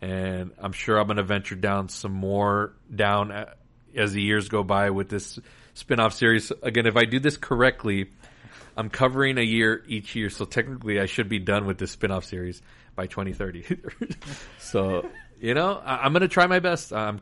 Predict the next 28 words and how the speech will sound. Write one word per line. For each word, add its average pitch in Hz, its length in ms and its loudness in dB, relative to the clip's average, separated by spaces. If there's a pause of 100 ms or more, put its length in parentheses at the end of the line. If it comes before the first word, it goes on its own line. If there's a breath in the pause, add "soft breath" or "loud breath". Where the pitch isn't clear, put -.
(200)
trying 117 240 2
to 113 40 0
cover 113 240 0
movies 110 380 0
as 95 160 -4
weekly 104 380 -2
as 104 160 0
possible. 110 640 0 (560 soft breath)
I 95 140 -6
know 98 100 0
there's 98 180 2
breaks 107 340 4
in 113 80 0
between, 113 540 0 (140)
uh, 107 180 -8
now 101 220 4
that 107 120 4
I'm 104 120 2
doing 107 200 4
this 104 200 2
in 104 100 -4
the 95 80 -2
latter 98 260 2
half 101 220 2
of 92 60 -10
the 98 80 -2
year, 101 180 2
but 95 240 -2